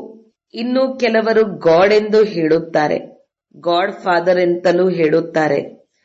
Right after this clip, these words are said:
ಕೊನೆಯಲ್ಲಿ ಬರುವವರ ಬುದ್ಧಿಯಾದರೂ ಸ್ವಲ್ಪ ಚೆನ್ನಾಗಿರುತ್ತದೆ. ಅವರು ಇಷ್ಟೊಂದು ದುಃಖಿಯಾಗುವುದಿಲ್ಲ.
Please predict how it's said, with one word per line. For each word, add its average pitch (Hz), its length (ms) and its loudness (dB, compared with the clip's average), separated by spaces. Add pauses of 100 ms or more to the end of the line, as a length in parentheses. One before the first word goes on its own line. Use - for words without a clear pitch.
(280)
ಕೊನೆಯಲ್ಲಿ 220 540 -4
ಬರುವವರ 180 580 2 (140)
ಬುದ್ಧಿಯಾದರೂ 175 800 2
ಸ್ವಲ್ಪ 208 500 -2
ಚೆನ್ನಾಗಿರುತ್ತದೆ. 160 1080 -2 (760)
ಅವರು 233 260 -6
ಇಷ್ಟೊಂದು 233 760 -2
ದುಃಖಿಯಾಗುವುದಿಲ್ಲ. 170 1040 0